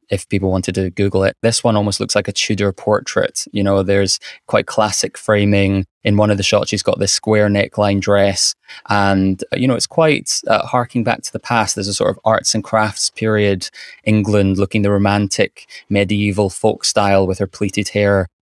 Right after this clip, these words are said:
and ruffled necklace. And I think that goes hand in hand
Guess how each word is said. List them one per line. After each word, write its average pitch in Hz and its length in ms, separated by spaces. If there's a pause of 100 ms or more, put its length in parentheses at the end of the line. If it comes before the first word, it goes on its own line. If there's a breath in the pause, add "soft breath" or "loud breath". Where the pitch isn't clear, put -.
(140)
and 101 260
ruffled 98 380
necklace. 98 640 (320)
And 101 600 (120)
I 120 60
think 131 160
that 107 120
goes 107 180
hand 107 180
in 95 80
hand 104 400